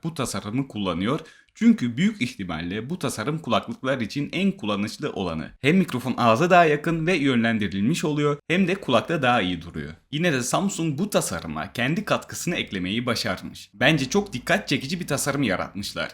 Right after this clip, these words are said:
Yıllardır minimalist tasarıma doğru giden stiller sanki biraz farklı bir yöne evriliyor gibi. Bu da bence yenilik getirdiği için çok hoş bir şey. Daha önce sizlerle paylaştığım gibi Samsung eski Mercedes tasarımcısı Hubert Lee liderliğinde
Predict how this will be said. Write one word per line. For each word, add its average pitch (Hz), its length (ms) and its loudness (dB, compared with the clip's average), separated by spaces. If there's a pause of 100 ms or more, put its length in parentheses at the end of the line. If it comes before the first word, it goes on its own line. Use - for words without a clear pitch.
(140)
Yıllardır 135 560 2
minimalist 143 560 2
tasarıma 135 480 -2
doğru 123 220 2
giden 131 300 0
stiller 82 540 -4 (180)
sanki 151 440 -2
biraz 185 300 2
farklı 151 380 0
bir 139 60 -2
yöne 120 260 0
evriliyor 113 580 -2
gibi. 87 340 -8 (120)
Bu 143 180 0
da 151 120 6
bence 120 280 4
yenilik 131 460 2
getirdiği 120 540 -2
için 165 200 -4
çok 180 220 -4
hoş 113 260 -6
bir 92 40 -14
şey. - 280 -8 (100)
Daha 127 220 4
önce 123 260 4
sizlerle 113 500 0
paylaştığım 104 680 0
gibi 82 320 -4 (220)
Samsung 131 500 -2
eski 110 300 -4
Mercedes 135 520 0
tasarımcısı 98 840 -4
Hubert 139 340 0
Lee 143 220 0
liderliğinde 107 960 0